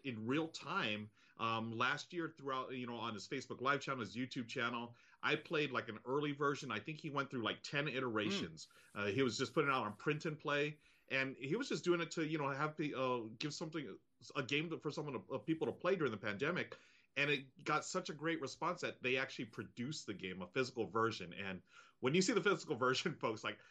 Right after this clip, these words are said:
Speaker 1: I just got my copy in, what, two weeks ago? Those dice are some of the chunkiest dice you will ever see in a board game. They are
Speaker 2: Oh, they're,
Speaker 1: fantastic.
Speaker 2: they're,
Speaker 1: I
Speaker 2: they are,
Speaker 1: love
Speaker 2: they are
Speaker 1: them. So
Speaker 2: ridiculous, quite frankly, those dice.
Speaker 1: They're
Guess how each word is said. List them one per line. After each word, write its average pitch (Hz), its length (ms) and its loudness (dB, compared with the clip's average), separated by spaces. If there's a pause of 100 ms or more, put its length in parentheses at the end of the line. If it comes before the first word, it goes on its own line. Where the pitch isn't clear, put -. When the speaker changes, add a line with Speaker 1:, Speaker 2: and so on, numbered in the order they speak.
(120)
Speaker 1:
I 143 120 4
just 165 180 0
got 139 220 -2
my 127 100 0
copy 127 420 -4
in, 120 160 -8
what, 101 140 -8
two 131 140 -4
weeks 127 220 -4
ago? 117 320 2
Those 147 180 6
dice 127 460 0
are 110 80 -6
some 123 240 -4
of 107 80 -8
the 110 160 -10 (100)
chunkiest 139 640 -6
dice 95 400 0 (320)
you 110 140 -2
will 101 200 0
ever 117 220 4
see 113 180 -4
in 98 60 -2
a 95 60 -6
board 85 260 -8
game. 80 140 -14
They 107 80 2
are - 180 4 (120)
Speaker 2:
Oh, 180 200 10
they're, 160 140 4
Speaker 1:
fantastic. 156 140 -2
Speaker 2:
they're, 156 100 2
Speaker 1:
I - 20 2
Speaker 2:
they 160 100 0
are, 160 120 4
Speaker 1:
love 143 120 0
Speaker 2:
they 180 80 2
are 190 60 8
Speaker 1:
them. 151 100 2
So 110 60 4
Speaker 2:
ridiculous, 117 580 -4
quite 107 180 -4
frankly, 104 320 -8
those 92 180 -8
dice. 85 360 -10 (160)
Speaker 1:
They're 143 220 6